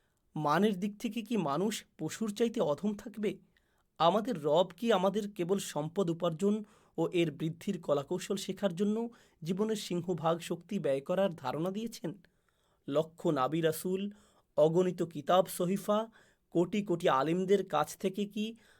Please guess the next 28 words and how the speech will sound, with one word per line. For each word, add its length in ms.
আমরা 300
এর 200
বিপরীত 420
কোনো 320
শিক্ষা 360
পাই 220
না? 140
এ 160
বিষয়ে 400
কি 280
সুস্পষ্ট 720
কোনো 220
দিক 300
নির্দেশনা 540
নেই? 300
নীরব 400
সৎ 360
মানুষগুলি 560
কি 280
কোণঠাসা 520
হতেই 380
থাকবে? 460
ঠগদের 420
সংখ্যা 440
কি 240
বৃদ্ধি 420
পেতেই 320
থাকবে? 400